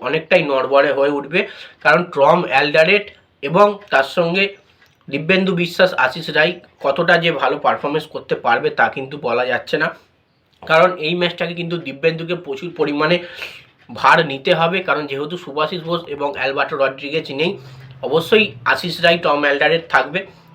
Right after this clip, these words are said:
তার সঙ্গে কিন্তু সু-, উম, দিব্যেন্দু বিশ্বাসকে নামাবে, হয়তো থ্রি ডিফেন্সে খেলতে পারে। তো বেসিক্যালি কিন্তু দুটো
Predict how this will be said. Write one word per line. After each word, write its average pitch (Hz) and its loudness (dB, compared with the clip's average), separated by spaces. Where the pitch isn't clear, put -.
তার 123 -2
সঙ্গে 165 0
কিন্তু 160 -4
সু-, - -10
উম, 127 -2
দিব্যেন্দু 156 2
বিশ্বাসকে 156 0
নামাবে, 147 2
হয়তো 160 2
থ্রি 180 -2
ডিফেন্সে 165 -2
খেলতে 143 -6
পারে। 156 2
তো 185 -2
বেসিক্যালি 190 0
কিন্তু 196 -2
দুটো 151 -2